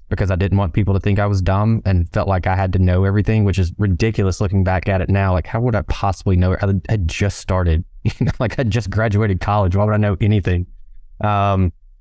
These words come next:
and anyway, I asked about, um, so one day I was like, "All right, I'm over it. I'll, I'll ask the dumb question. I'm tired of not knowing the answer and then getting review notes all about it."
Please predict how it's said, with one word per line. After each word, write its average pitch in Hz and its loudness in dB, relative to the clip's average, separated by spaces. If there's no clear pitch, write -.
and 110 0
anyway, 127 0
I 104 2
asked 107 -2
about, 95 0
um, 95 0
so 113 -2
one 120 0
day 104 0
I 98 2
was 92 0
like, 92 0
"All 104 0
right, 85 0
I'm 101 0
over 90 0
it. - -4
I'll, 95 0
I'll 98 0
ask 95 0
the 98 -2
dumb 92 0
question. 98 -2
I'm 92 0
tired 95 0
of 87 -2
not 104 2
knowing 101 2
the 95 2
answer 143 0
and 107 2
then 90 2
getting 104 2
review 98 2
notes 110 0
all 107 2
about 104 2
it." 101 -2